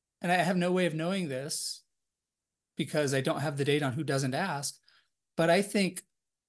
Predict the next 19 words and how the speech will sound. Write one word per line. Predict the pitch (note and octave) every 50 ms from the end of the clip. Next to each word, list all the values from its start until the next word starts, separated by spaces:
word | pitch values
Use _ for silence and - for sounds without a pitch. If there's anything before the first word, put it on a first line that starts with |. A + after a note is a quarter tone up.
| _ _ _ _ _ _ _ _ _
probably | - E3+ E3+ A3 G3+ F3
in | -
every | - D3+ D#3 E3 G3 A3
semester, | A3 - F4 D#4 G3 C#3 - - - C#3+ C#3 C#3+
some | C#3 - - - F3 F3+ G#3
people | G3+ - E3 C3+ - - C3+ B2+ C3+ C3+ - - _ - - _ _ _ _ -
will | D#3 D3 C#3 C3+ C3 C3+ -
miss | D3 D#3+ G3+ G3 -
class | - - D3 B2+ B2+ C3 B2+ - -
for | - - D3+ C#3
one | C3+ C#3+ C#3+ E3 E3
reason | E3 E3 D#3 F3+ F3+
or | F3+
another, | F3+ D#3+ B2 A2 A#2 A2+ B2 B2 - _ _ _ _ _ _ _ _ _ _ -
and | E3+ F3+
they | F#3 G3
just | G3 F#3+ G#3 F#3+ - -
won't | E3+ G3 G3+ - - -
ask | D#3+ F#3+ A3+ G#3+ F3+ E3 - -